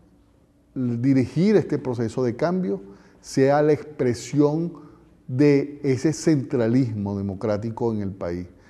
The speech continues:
sea expresión de esos organismos inferiores, sea la expresión de esa discusión y de ese debate, y sea la expresión de una dirección que está identificada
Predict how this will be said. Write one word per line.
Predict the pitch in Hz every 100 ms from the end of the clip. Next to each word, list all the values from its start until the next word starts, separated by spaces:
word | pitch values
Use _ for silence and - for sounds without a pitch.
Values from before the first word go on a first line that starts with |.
| _
sea | - 139 135
expresión | 135 143 127 - 143 160 165 - - - -
de | 131
esos | 127 156 151
organismos | 147 131 127 131 147 147
inferiores, | 143 143 117 123 147 170 180 - - - - - _
sea | - 151 151
la | 175
expresión | 175 156 135 - 156 156 175 175 - - - _ _ -
de | 127 139
esa | 139 175 175 -
discusión | 160 170 - - 139 - - 156 185 165
y | 139
de | 127
ese | 113 156
debate, | 139 127 135 143 - 175 - - _ -
y | 117
sea | - 123 143
la |
expresión | 143 - 127 - 139 139 156 147 - - -
de | 131
una | 139 151
dirección | 151 147 131 - 147 185 220 208 - - - - -
que | -
está | 143 - 147 151 - -
identificada | 214 202 180 120 156 127 120 151 143 156 175 165